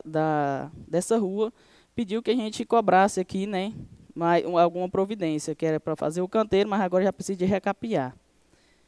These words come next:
E também recebi a cobrança dos profissionais, né, do Conselho Tutelar, os conselheiros tutelares, que ainda foi info-, me foi informado que ainda não receberam.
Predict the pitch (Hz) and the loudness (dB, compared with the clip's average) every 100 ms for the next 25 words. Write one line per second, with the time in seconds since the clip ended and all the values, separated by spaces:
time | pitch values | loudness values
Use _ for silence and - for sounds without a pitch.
0 | _ _ _ _ - 233 285 294 226 226 | _ _ _ _ -4 2 4 6 4 2
1 | 254 311 294 - 202 202 214 202 202 202 | 0 -2 -6 -12 -6 0 0 2 0 2
2 | 226 202 180 185 214 - 202 185 190 190 | 2 2 0 0 -2 -2 0 0 0 -2
3 | 180 - 214 214 262 226 180 196 240 208 | -6 -2 -2 0 -2 -2 0 0 0 0
4 | 220 240 196 190 180 175 170 - 214 196 | 0 0 -4 -8 -4 -4 -6 0 2 4
5 | 180 202 - - - - 156 175 170 175 | 2 0 -6 -20 -18 -16 -6 -2 0 4
6 | 175 170 175 185 190 165 175 214 - - | 4 4 0 4 6 6 4 2 -6 -14
7 | - - - - 254 262 233 214 226 226 | -20 -20 -16 0 4 6 4 -2 0 4
8 | 254 254 202 202 214 214 220 208 208 208 | 4 4 2 2 4 4 2 -2 -2 0
9 | 202 208 220 202 208 233 226 226 226 269 | 0 2 2 2 2 0 0 2 4 4
10 | 254 302 214 190 185 160 | 4 0 4 6 6 4